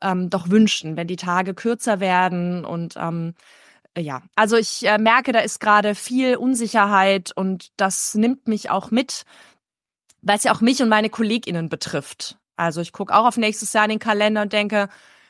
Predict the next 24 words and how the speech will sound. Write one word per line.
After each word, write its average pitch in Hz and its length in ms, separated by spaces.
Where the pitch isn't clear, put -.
ja, 190 360
also 180 240
ich 175 180
hab 202 140
auch 247 160
noch 285 140
nicht 277 160
so 285 80
viele 247 380
Aufträge 180 560
zum 202 160
jetzigen 190 400
Zeitpunkt, 226 480
weil 233 100
viele 240 280
zurückhaltend 185 640
sind 170 180
und 175 140
ich - 80
kann 214 200
das 214 120
auch - 240
gut 247 180
verstehen. 208 560